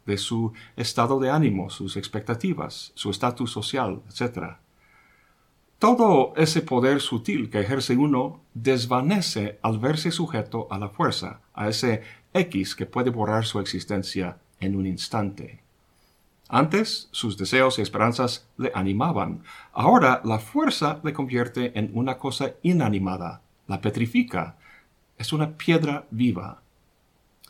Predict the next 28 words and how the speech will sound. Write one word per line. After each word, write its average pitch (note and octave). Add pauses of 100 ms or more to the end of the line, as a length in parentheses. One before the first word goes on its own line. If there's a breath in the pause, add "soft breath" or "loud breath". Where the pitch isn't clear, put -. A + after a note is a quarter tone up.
(800 soft breath)
Hay C3+
dos E3
posibilidades G2
aquí. E2+ (580)
No, A2 (100)
tres. - (680 soft breath)
O G2+
le G#2
matan D3+ (200)
y F#2
la F#2
cosa A2+
viva G#2+
se F#2+
convierte G2
simplemente F#2+
en F2+
una F2+
cosa, D#3 (480 soft breath)
o C#3
por C3
algún C#3
capricho C3
le G#2+
dejan C#3
a A2+
uno G2
vivir, G#2